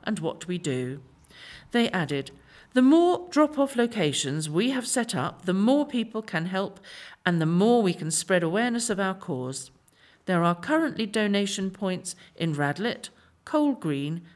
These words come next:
and Saint Albans. The organisation has secured dump bins in locations and businesses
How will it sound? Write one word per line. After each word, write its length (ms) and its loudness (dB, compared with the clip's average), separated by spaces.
and 160 0
Saint 300 -2
Albans. 600 -6
The 120 0
organisation 800 2
has 180 -2
secured 540 -4
dump 320 -2
bins 380 -4
in 160 2
locations 720 0
and 240 0
businesses 680 -2